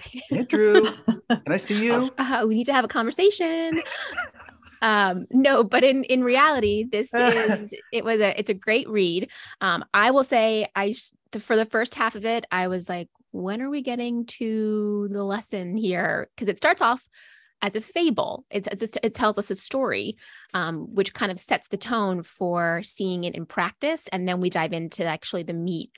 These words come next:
Speaker 1: of what the ideal player is about. Um, so Andrew, I'm gonna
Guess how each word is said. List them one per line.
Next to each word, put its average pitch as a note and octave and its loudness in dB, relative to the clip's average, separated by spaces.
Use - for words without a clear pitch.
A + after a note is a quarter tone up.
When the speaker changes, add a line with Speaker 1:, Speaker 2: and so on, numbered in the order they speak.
Speaker 1:
of D#3+ -2
what E3+ 0
the F3 0
ideal D#3+ -4
player D#3 -4
is D#3 -6
about. - -2
Um, D#3+ -4
so C#4 0
Andrew, B3 0
I'm A#3+ -2
gonna B4 -2